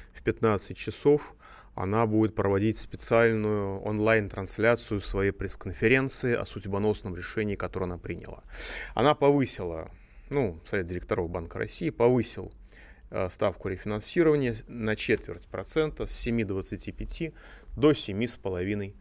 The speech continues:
процентов, мотивируя это увеличением риска инфляции. Значит, напоминаю, что по официальным данным, не надо ругаться, это официальные данные, мы понимаем, что к реальности они имеют мало отношения, скорее всего,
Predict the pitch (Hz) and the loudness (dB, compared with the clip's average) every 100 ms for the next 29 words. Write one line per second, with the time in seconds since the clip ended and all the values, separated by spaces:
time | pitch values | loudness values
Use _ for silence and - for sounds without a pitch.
0 | - - 95 - - 92 - - - - | -20 -10 -10 -8 -10 -12 -16 -20 -20 -20
1 | - - - 107 - 120 151 143 113 117 | -20 -12 -4 -4 -2 0 4 4 6 4
2 | - 117 98 92 92 - 117 107 95 104 | 2 -2 -2 -6 -6 0 0 0 -2 -4
3 | - - 90 - 101 90 - - - - | -4 -8 -10 -8 -8 -8 -12 -16 -20 -20
4 | - - - - - 160 185 208 233 202 | -16 -12 -6 -6 -2 4 6 6 6 4
5 | 180 - 165 156 147 - 170 180 170 131 | 0 2 2 0 -2 0 4 4 4 0
6 | 101 104 87 92 107 135 143 131 95 90 | 2 0 0 -6 -8 -2 0 2 0 -2
7 | 101 101 90 - 92 104 - 107 135 113 | -2 -2 -2 -4 -4 -6 -6 0 4 4
8 | 95 101 131 156 123 95 104 113 113 - | 2 0 2 2 0 -2 -4 -2 -2 -4
9 | 104 107 107 95 92 - 98 95 95 92 | -4 2 4 2 -2 -6 -4 -4 -6 -4
10 | 113 95 90 120 131 226 - - - 90 | -2 -2 -4 -6 4 4 6 2 -4 -10
11 | 80 - 95 90 | -12 -10 -8 -8